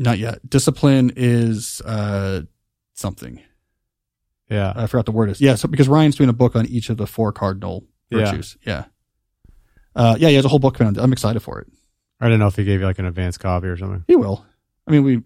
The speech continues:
Speaker 1: we share an editor. <laughs> So
Speaker 2: Yeah.
Speaker 1: we, we, we tend to see each other's work. <laughs> I talk to him quite a bit. Um,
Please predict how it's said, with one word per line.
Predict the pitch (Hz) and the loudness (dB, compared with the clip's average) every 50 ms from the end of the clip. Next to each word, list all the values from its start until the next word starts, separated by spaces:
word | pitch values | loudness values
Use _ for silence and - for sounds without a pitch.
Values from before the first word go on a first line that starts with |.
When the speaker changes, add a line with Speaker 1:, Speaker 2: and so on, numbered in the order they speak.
| _ _ _ _ _ _ _ _ _ _ _ _ _ - | _ _ _ _ _ _ _ _ _ _ _ _ _ -4
Speaker 1:
we | 151 | -2
share | 127 - 160 127 | 2 4 4 4
an | 104 101 | 4 2
editor. | 101 98 92 85 85 87 98 - - | -2 -4 -4 -6 -10 -12 -14 -16 -18
<laughs> | - - | -8 -2
So | - 113 110 | 0 2 2
Speaker 2:
Yeah. | 104 98 98 - | 2 2 0 -6
Speaker 1:
we, | - - - - - - - - - | -8 -10 -14 -18 -20 -8 -2 0 0
we, | - - - - - - - | 0 0 -4 -18 -6 0 0
we | 180 | 0
tend | 131 - 156 156 | 2 4 2 2
to | - - | 2 2
see | - - | 0 0
each | 127 117 - - | 0 0 0 -2
other's | - 127 104 120 | -2 -2 -4 -4
work. | 117 117 113 - - _ _ _ _ - | -4 -6 -6 -8 -12 _ _ _ _ -12
<laughs> | - - - _ - _ _ _ - - | -12 -10 -12 _ -20 _ _ _ -8 -6
I | - | -4
talk | - 127 104 101 | -2 -2 -2 -4
to | - | -6
him | 107 110 | -8 -8
quite | - 104 101 | -6 -6 -6
a | 101 | -6
bit. | 110 - 101 - - - - _ _ _ - - | -6 -8 -8 -10 -12 -20 -20 _ _ _ -6 0
Um, | - 147 143 143 139 135 131 131 127 | 2 4 6 6 6 4 2 0 -2